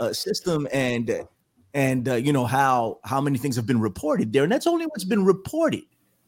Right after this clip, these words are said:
There are many people that don't even know what this system is or how to, how to report to this system or ca-, or don't even care to do so, right? And then there, there, there are people that have died,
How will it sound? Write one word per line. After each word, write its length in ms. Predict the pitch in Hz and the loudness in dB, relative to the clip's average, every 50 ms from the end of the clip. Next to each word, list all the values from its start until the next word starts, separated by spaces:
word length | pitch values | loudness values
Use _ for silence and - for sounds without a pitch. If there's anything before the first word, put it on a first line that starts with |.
| _ _ _ _ | _ _ _ _
There 100 | - 165 | 2 4
are 40 | 175 | 4
many 160 | 190 220 254 | 4 4 4
people 260 | 226 196 247 202 220 220 | 4 4 4 4 4 4
that 140 | 202 185 | 4 6
don't 160 | 175 220 226 220 | 8 8 8 6
even 240 | 202 175 175 165 | 4 2 2 2
know 220 | 170 185 185 196 196 | 4 4 4 6 6
what 420 | 196 190 151 127 175 190 190 190 | 4 4 4 4 4 4 6 6
this 180 | 190 165 - - | 4 4 4 4
system 380 | 175 170 - - 156 147 143 - - | -2 -2 0 2 0 0 2 2 2
is 280 | 185 208 220 226 180 160 | 2 4 4 2 0 -2
or 220 | - 139 135 113 | -2 -2 -2 -2
how 380 | - - - - 196 247 269 262 | -4 -6 -6 -4 -2 0 0 0
to, 200 | 233 160 127 - - | 0 -2 -4 -8 -8
how 160 | - - - | -6 -4 -2
to 80 | 262 247 | 0 2
report 360 | 151 120 98 - 135 113 - - | 2 0 0 -2 -4 -4 -4 -4
to 60 | 113 | -8
this 180 | 101 76 - | -10 -10 -10
system 360 | - - - - - - _ _ _ _ _ _ _ _ _ _ | -12 -12 -12 -14 -16 -16 _ _ _ _ _ _ _ _ _ _
or 140 | - 143 147 | 0 0 0
ca-, 180 | 139 - - 190 | 2 0 0 2
or 160 | 151 151 143 | 4 4 4
don't 200 | 139 208 240 247 | 6 6 4 4
even 180 | 262 208 190 180 | 4 2 0 0
care 180 | 185 240 247 | 0 0 2
to 80 | 233 214 | 2 2
do 180 | 196 277 302 269 | 2 2 2 2
so, 320 | - - - - - - _ _ _ _ _ _ - | 2 -2 -8 -8 -10 -16 _ _ _ _ _ _ 0
right? 200 | 143 156 151 165 | 2 2 2 2
And 160 | 160 160 160 | 2 0 2
then 80 | 165 | 4
there, 120 | 170 160 143 | 4 4 4
there, 240 | 151 151 147 139 131 | 6 4 4 2 2
there 120 | 131 139 131 | 0 0 -2
are 20 | |
people 260 | 117 143 185 143 139 131 | 0 -2 -4 -4 -2 -2
that 100 | 131 123 | -2 -2
have 100 | 113 110 | -2 0
died, 480 | 127 139 139 139 143 139 139 139 135 | 2 4 4 4 4 2 0 -4 -6